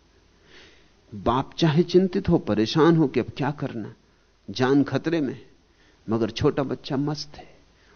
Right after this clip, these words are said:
उड़ती तितलियों को पकड़ने की कोशिश कर रहा है,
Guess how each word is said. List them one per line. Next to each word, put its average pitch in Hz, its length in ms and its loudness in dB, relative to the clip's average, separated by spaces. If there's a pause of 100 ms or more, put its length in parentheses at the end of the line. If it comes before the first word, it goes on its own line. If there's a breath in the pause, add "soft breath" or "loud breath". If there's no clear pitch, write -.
उड़ती 135 320 0
तितलियों 143 500 4
को 143 80 0
पकड़ने 143 480 2
की 143 140 -4
कोशिश 131 400 -2
कर 123 160 -4
रहा 117 200 -2
है, 123 120 -10